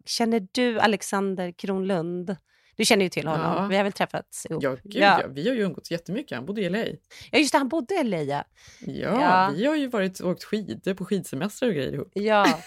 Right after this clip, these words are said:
Speaker 2: <laughs>
Speaker 1: men det här är så kul, för han är ju speciell och han har ju nu, sen vi flyttade från Stockholm, blivit, eh, eh, vad heter det, jurymedlem i Idol.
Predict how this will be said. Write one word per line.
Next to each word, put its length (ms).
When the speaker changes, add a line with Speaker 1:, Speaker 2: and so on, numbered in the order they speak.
Speaker 2:
<laughs> 280
Speaker 1:
men 140
det 60
här 280
är 40
så 160
kul, 180
för 80
han 120
är 40
ju 60
speciell 520
och 80
han 240
har 140
ju 100
nu, 220
sen 200
vi 140
flyttade 540
från 920
Stockholm, 540
blivit, 520
eh, 380
eh, 460
vad 320
heter 240
det, 40
jurymedlem 920
i 200
Idol. 540